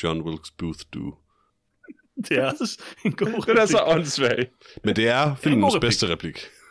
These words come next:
Speaker 1: <laughs>
Speaker 3: Ej, jeg, jeg er også på den der McMuffin-scene. Det, det, det er filmens bedste scene i,
Speaker 1: Ja, den, jamen, det er en god scene, men "What
Speaker 2: Ja.
Speaker 1: would John Wilkes Booth do?"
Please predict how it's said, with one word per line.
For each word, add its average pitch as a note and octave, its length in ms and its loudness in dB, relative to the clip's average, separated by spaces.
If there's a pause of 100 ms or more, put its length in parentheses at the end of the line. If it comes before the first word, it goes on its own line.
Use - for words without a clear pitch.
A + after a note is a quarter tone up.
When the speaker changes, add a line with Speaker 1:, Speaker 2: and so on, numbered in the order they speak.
(200)
Speaker 1:
<laughs> - 760 -4
Speaker 3:
Ej, A#2+ 160 0
jeg, C3 140 6
jeg C3 120 6
er B2+ 40 6
også A#2+ 160 2
på B2 60 0
den G#2+ 120 2
der G#2 80 2
McMuffin-scene. G2 840 -2
Det, G2 260 0
det, G2+ 180 0
det G#2 80 0
er - 80 -4
filmens F2+ 240 -8
bedste F2+ 240 -12
scene F2+ 260 -12
i, F2+ 40 -12
Speaker 1:
Ja, F#2 200 -10
den, C#3+ 180 2
jamen, C3+ 160 2
det C3+ 40 0
er E3 40 4
en F#3+ 60 0
god D#3 120 4
scene, C#3 500 2 (180)
men G2 220 0
"What C3+ 160 0
Speaker 2:
Ja. - 40 -4
Speaker 1:
would B2+ 120 0 (120)
John A#2 240 4
Wilkes A#2+ 220 2
Booth B2+ 300 2 (160)
do?" B2 60 2